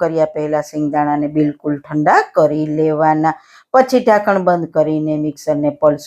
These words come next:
મોડ પર એટલે કે મિક્સરને ચાલુ બંધ ચાલુ બંધ કરીને સિંગદાણાનો ભૂકો કરવાનો છે. એટલે સરસ એક સરખો સિંગદાણાનો ભૂકો તૈયાર થશે. સાથે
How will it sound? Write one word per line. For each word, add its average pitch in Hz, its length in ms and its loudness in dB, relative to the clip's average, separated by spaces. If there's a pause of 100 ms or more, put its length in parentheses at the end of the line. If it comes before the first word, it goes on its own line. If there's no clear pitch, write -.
(100)
મોડ 147 160 0 (100)
પર 147 140 2
એટલે 147 360 -4
કે 151 120 2 (220)
મિક્સરને 147 380 0 (120)
ચાલુ 143 320 2
બંધ 151 240 0
ચાલુ 147 240 0
બંધ 143 320 -4
કરીને 147 420 2 (460)
સિંગદાણાનો 147 640 4 (100)
ભૂકો 151 300 0 (180)
કરવાનો 151 640 2 (180)
છે. 156 160 -2 (400)
એટલે 247 240 4
સરસ 208 400 4 (280)
એક 170 240 -6
સરખો 156 340 -4 (100)
સિંગદાણાનો 147 720 0
ભૂકો 151 400 -4
તૈયાર 185 360 4 (220)
થશે. 151 500 2 (440)
સાથે 262 280 4